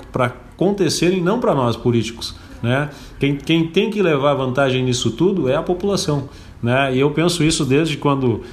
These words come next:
eh, entrei na política, né? Eh, que é exatamente isso, que quem tem que levar, levar vantagem em alguma coisa é a população, porque eles que nos colocam aqui, eles é que assinam,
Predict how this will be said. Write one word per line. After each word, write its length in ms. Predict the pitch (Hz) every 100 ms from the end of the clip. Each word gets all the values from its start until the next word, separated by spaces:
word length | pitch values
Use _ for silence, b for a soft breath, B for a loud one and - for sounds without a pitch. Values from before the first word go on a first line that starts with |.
| B -
eh, 260 | 123 120 117
entrei 360 | 127 123 139 143
na 80 |
política, 480 | 123 120 127 165 135
né? 180 | 117 143 - B B B B -
Eh, 340 | 117 117 117 117 - - -
que 60 |
é 40 | 135
exatamente 540 | 127 139 160 170 175
isso, 220 | 123 -
que 120 | - 104
quem 300 | - 139 151
tem 180 | 147
que 80 | 139
levar, 400 | 127 123 123 127
levar 360 | 117 120 120 139
vantagem 720 | 131 120 117 139 160 139 135
em 20 |
alguma 320 | 131 127 131
coisa 320 | 127 139 151 160
é 60 |
a 40 | 147
população, 680 | 165 165 165 147 131 127
porque 260 | 113 107 131
eles 180 | 160 175
que 120 | 156
nos 240 | 143 123
colocam 420 | 123 120 131 131 120
aqui, 220 | - 139
eles 240 | 135 156
é 80 | 156
que 160 | 147 143
assinam, 580 | 120 - 160 185 165